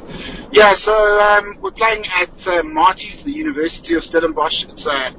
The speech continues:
outstanding venue, hosts a lot of varsity action, two, uh, F I H accredited, um, turf side by side. And, uh, yeah, it's gonna be in the men's tournament, two groups of four.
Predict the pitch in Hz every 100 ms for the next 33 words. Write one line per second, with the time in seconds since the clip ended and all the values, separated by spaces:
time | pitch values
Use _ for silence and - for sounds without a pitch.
0 | - 151 - - 170 165 160 - 151 302
1 | 151 151 - - - - - 143 - -
2 | 143 156 147 139 143 - - 143 143 147
3 | - - 151 208 139 - - 170 165 -
4 | 143 143 135 - - - - 156 147 156
5 | 147 139 - 160 151 - 156 147 135 139
6 | 135 127 127 123 127 - - _ _ -
7 | - - - - - 180 165 - - 156
8 | 156 143 - 170 190 - - - - -
9 | - - 147 151 147 147 151 151 151 147
10 | 143 - 180 190 147 - - 170 165 175
11 | 175 170 165 180 190 - 185 180 180 -
12 | 190 - 180 - 156 - 185 214